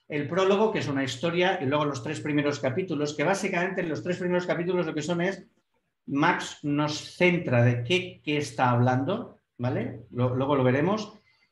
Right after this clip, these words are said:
y discute la inteligencia artificial tal como es hoy, y plantea si esa inteligencia artificial puede ir a más. Y en esos tres primeros capítulos, que son los que veremos hoy, nos quedamos ahí,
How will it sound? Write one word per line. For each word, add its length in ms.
y 140
discute 840
la 180
inteligencia 640
artificial 760
tal 260
como 280
es 200
hoy, 180
y 120
plantea 800
si 300
esa 200
inteligencia 580
artificial 580
puede 260
ir 160
a 60
más. 460
Y 120
en 80
esos 240
tres 160
primeros 360
capítulos, 460
que 80
son 120
los 120
que 100
veremos 340
hoy, 180
nos 200
quedamos 480
ahí, 280